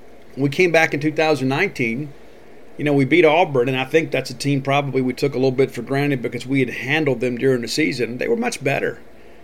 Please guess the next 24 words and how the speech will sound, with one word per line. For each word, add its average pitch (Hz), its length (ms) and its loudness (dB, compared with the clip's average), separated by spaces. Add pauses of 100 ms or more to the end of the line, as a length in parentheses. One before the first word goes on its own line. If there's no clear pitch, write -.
(140)
I 139 60 -12
think 196 180 0
we 180 60 4
kinda 170 220 0
took 185 160 2
it 147 120 2
for 143 80 -2
granted. 160 340 0
We 123 60 -4
were 139 320 -6
probably 175 320 2
looking 151 360 2
ahead 151 300 2
a 165 40 -2
little 143 120 4
bit 143 220 2
to 139 60 -10
that 135 140 -2
Vanderbilt 143 460 -2
game, 117 360 -2 (1400)
and 147 80 0
we 156 80 6
nearly 185 200 6
lost. 127 440 0